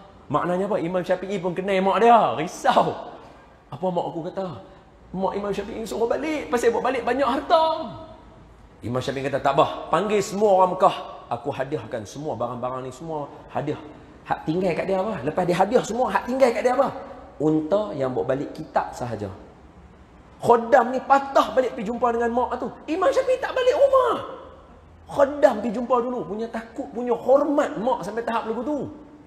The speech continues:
"Assalamualaikum." "Waalaikumsalam." "Siapa dia?"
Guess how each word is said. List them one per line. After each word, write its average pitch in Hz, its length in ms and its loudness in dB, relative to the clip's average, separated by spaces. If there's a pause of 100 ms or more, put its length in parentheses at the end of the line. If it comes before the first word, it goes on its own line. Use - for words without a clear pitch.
(1700)
"Assalamualaikum." 147 1300 4
"Waalaikumsalam." 123 720 2 (640)
"Siapa 131 160 0
dia?" 165 240 6